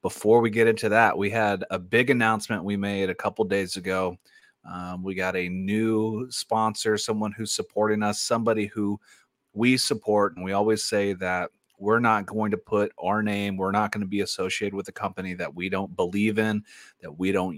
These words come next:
use, that we don't, you know, feel that is great for the hobby.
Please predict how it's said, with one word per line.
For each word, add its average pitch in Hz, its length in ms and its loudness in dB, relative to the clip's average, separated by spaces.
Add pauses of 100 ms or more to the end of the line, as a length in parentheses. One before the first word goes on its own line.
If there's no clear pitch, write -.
(140)
use, 113 640 2 (320)
that 92 160 -12
we 95 220 -2
don't, 92 420 -4
you 90 140 -12
know, 87 240 -10 (180)
feel 107 300 2
that 95 180 0
is 87 140 0
great 104 320 0
for 110 100 -4
the 95 80 0
hobby. 92 540 2